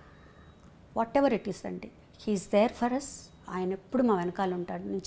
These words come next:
చరణ్తో, అందరితో అదే చెప్తాను. మన, నా అన్న మనతోనే ఉంటారు,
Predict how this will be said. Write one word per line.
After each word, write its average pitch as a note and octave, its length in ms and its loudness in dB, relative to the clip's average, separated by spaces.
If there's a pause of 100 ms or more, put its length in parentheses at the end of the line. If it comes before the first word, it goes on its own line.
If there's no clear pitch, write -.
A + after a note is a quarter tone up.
చరణ్తో, F#3+ 320 -2
అందరితో G3 400 -4
అదే G3 120 -4
చెప్తాను. - 540 -16 (540)
మన, F#3 200 -6 (180)
నా F3 440 -4 (120)
అన్న F#3+ 180 2
మనతోనే G3 500 2
ఉంటారు, E3+ 400 -6